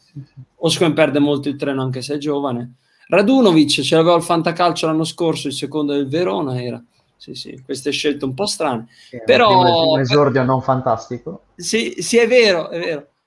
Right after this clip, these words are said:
Speaker 1: Però secondo me è una bella squadra. Io, io darei un, eh, sei e mezzo al mercato. Avete preso pochi giocatori, ma, ma giusti, secondo me.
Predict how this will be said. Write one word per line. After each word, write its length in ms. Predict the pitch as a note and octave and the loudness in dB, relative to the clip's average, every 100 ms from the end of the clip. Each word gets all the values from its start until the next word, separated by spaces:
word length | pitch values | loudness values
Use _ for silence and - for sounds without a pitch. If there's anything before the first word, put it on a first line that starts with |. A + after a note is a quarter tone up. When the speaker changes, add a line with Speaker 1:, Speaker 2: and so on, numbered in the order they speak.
| _ | _
Speaker 1:
Però 300 | - A#3+ D#4+ | -4 -4 -4
secondo 320 | E4 F#3 G3+ E4+ | -4 -6 -6 -6
me 40 | |
è 20 | |
una 100 | G#3+ | -4
bella 220 | D#3+ E3 E3 | -4 -4 -6
squadra. 340 | - C#3+ D#3+ | -4 -4 -4
Io, 240 | B3 D4 - | -4 -4 -6
io 260 | G#3 C4+ | -2 -2
darei 440 | A3 F3 D#3+ D#3 D#3 | 0 0 0 0 0
un, 260 | D#3 D3+ D3+ | -2 -4 -6
eh, 560 | D3 D3 C#3+ C#3+ C#3+ | -6 -6 -6 -8 -10
sei 240 | - - D#3 | -10 -6 -2
e 40 | |
mezzo 440 | D#3 D3 A#2+ A2+ B2+ | -2 -4 -8 -10 -12
al 80 | |
mercato. 600 | B2 B2+ - B2 B2+ B2+ C3 | -12 -14 -14 -14 -12 -12 -10
Avete 280 | F#3+ G#3+ | -8 -6
preso 380 | G#3 G3 D3 C3 | -4 -4 -4 -6
pochi 300 | C3 A#3 A#3 | -2 -2 -2
giocatori, 560 | F#3+ G#3+ G#3+ A3 A3 F#3 | -8 -6 -6 -6 -4 -2
ma, 220 | C#3+ B2+ | -4 -4
ma 120 | C#3 | -8
giusti, 480 | C3 D3 C3 - - - _ _ _ _ | -6 -4 -4 -8 -20 -20 _ _ _ _
secondo 420 | _ _ A#2 B2+ | _ _ -6 -6
me. 100 | - | -14